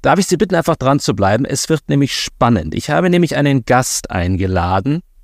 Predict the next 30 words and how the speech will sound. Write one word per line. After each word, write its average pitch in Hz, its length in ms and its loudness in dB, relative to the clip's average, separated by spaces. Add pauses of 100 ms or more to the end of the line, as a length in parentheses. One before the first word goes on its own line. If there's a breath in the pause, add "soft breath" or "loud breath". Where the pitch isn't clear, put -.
(180)
und 139 260 0
der 156 120 4
muss 170 140 2
natürlich 160 320 0
gewisse 143 360 0
Voraussetzungen 87 760 -2
erfüllen. 101 340 -4
Die 117 80 0
Voraussetzungen 156 800 2
sind 147 240 -2
mindestens 202 540 2
so 147 100 -2
eloquent, 135 560 2
schlagfertig 139 640 0
und 135 80 -2
amüsant 123 600 0
wie 120 80 0
Gregor 110 360 0
Gysi 190 320 2
zu - 160 -4
sein. 90 360 -2 (580)
Und 165 260 2
ich - 140 -2
kann 180 160 2
Ihnen 180 100 2
versprechen, 180 800 0
äh, - 180 -4
dieser 160 320 0
Gast, - 400 -2
äh, 151 160 -2